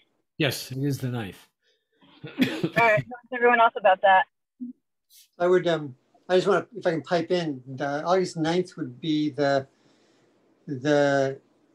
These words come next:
Speaker 3: tree hearing. Um,
Speaker 1: Uh-huh.
Speaker 2: Oh, is it? <laughs> Well, maybe we could have the picnic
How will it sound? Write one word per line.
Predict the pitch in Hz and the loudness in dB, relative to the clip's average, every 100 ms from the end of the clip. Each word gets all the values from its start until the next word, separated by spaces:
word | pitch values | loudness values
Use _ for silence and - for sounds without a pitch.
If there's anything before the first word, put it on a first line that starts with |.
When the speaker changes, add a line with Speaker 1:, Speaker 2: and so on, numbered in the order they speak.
| _ | _
Speaker 3:
tree | - 180 170 | -6 -2 0
hearing. | - 156 135 123 147 - _ _ _ _ | 0 0 2 0 -4 -8 _ _ _ _
Um, | 147 131 127 123 120 - - _ _ _ - - _ _ _ _ _ - | -16 -10 -6 -6 -8 -12 -20 _ _ _ -20 -20 _ _ _ _ _ -16
Speaker 1:
Uh-huh. | 113 135 92 - - - | -8 -8 -8 -14 -18 2
Speaker 2:
Oh, | 247 233 | 6 6
is | 233 539 | 4 6
it? | 587 - 554 - - - 349 | 4 4 -4 -10 -14 -2 -2
<laughs> | - - _ _ _ _ _ _ _ _ - _ _ _ _ _ - - | -2 -8 _ _ _ _ _ _ _ _ -20 _ _ _ _ _ -18 -2
Well, | 247 | 2
maybe | 262 277 | 6 8
we | 285 285 | 6 6
could | 285 | 4
have | 277 254 | 6 8
the | 269 262 262 254 247 | 8 8 8 8 6
picnic | 294 277 269 | 4 2 -2